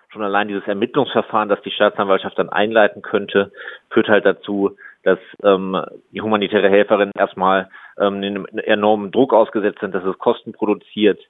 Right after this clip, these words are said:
ähm, dass es abschreckend wirkt. Und das ist natürlich, äh, erstmal eine massive Behinderung der Arbeit. Und das, auch, auch deswegen ist es erforderlich, einfach ganz klare Regelungen zu schaffen und ganz klar vom Gesetzgeber festzulegen, nein,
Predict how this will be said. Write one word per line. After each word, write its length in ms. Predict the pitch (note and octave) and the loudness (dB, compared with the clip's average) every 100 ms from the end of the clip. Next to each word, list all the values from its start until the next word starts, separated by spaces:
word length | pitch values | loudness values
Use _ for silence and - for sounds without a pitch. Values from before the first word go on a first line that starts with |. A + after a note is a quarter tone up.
| _ - - | _ -20 -4
ähm, 180 | F#2+ F#2+ | 0 0
dass 100 | F#2 | -2
es 100 | F#2+ | -4
abschreckend 600 | - B2+ - - A2+ A2+ - | -2 -2 -2 -4 -4 -6 -8
wirkt. 280 | G#2 G#2+ - _ - - | 0 0 0 _ -20 -18
Und 140 | - G2 | -8 -2
das 120 | G2 | 0
ist 180 | A2 - | -2 -2
natürlich, 520 | G#2 - G2 F#2+ - | -2 2 2 2 0
äh, 200 | F2 F2+ - | 0 0 0
erstmal 300 | F2+ - F#2 | -4 -2 -2
eine 100 | F2+ | -2
massive 400 | F2 - F#2+ F#2 | -4 -6 -10 -6
Behinderung 480 | E2+ F#2 F2 F2 | -4 -2 -2 0
der 200 | E2 D#2+ | 0 0
Arbeit. 300 | D#2+ F2+ E2 | 2 2 0
Und 120 | D#2 - | -2 -16
das, 80 | - - | -12 -4
auch, 220 | F#2 - | -4 -2
auch 120 | G#2+ | -2
deswegen 400 | A2+ G2+ A2 F#2 | 0 0 2 0
ist 100 | F#2+ | -2
es 100 | E2 | -2
erforderlich, 460 | G2 - F#2+ F2+ F2+ | -2 2 0 0 -4
einfach 220 | F#2+ G2 | -4 -2
ganz 200 | G#2 A2 - | -2 -4 -4
klare 380 | G#2 G2+ G#2 | 0 2 0
Regelungen 380 | F2+ G#2+ A2+ G2+ | -4 -6 -6 -8
zu 120 | - | -10
schaffen 300 | - G#2+ - | -6 -6 -6
und 100 | E2+ | -10
ganz 200 | - - - | -8 -8 0
klar 340 | G2+ G2 G#2 - | 4 4 2 -2
vom 120 | G2+ | -6
Gesetzgeber 560 | F#2+ G#2 - G#2+ G2 | -2 -2 -2 0 0
festzulegen, 640 | F2 G#2+ - F#2+ F#2+ F#2+ G2+ - - - | 2 -2 -4 -4 -2 -2 -6 -20 -20 -6
nein, 420 | E2 G2 G#2+ G#3 | -2 -2 -4 -12